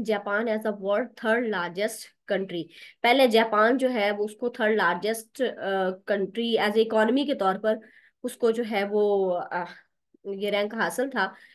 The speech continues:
लेकिन अभी फेब टू थाउजेंड ट्वेंटी फ़ोर की, अ, जो, अ, न्यू, अ, रैंकिंग है उसके हिसाब से पहले नंबर पर यूएसए है, दूसरे नंबर पर चाइना है,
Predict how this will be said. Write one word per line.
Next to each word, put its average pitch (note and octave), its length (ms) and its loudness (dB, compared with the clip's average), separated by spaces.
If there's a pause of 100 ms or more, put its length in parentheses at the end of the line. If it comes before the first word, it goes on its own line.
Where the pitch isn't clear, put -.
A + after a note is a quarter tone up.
(220)
लेकिन A#3 240 2
अभी A3 300 0
फेब A#3+ 600 -4
टू A#3+ 140 -4
थाउजेंड A#3 460 -2
ट्वेंटी G#3+ 240 -4
फ़ोर G#3+ 240 -4
की, A3+ 340 -4
अ, F#3 140 -6
जो, G3 340 0
अ, F3 340 -2
न्यू, A#3+ 400 2
अ, F#3 300 0
रैंकिंग G3 420 -4
है G#3+ 100 2
उसके G#3+ 180 -4
हिसाब G3+ 280 -2
से A3 120 -4
पहले G#3+ 220 -2
नंबर G3+ 260 -4
पर G3 380 -4
यूएसए F#3 500 -2
है, A3 160 2
दूसरे G3+ 320 -4
नंबर F#3 260 -2
पर F#3 220 -6
चाइना G3+ 380 0
है, A#3 260 0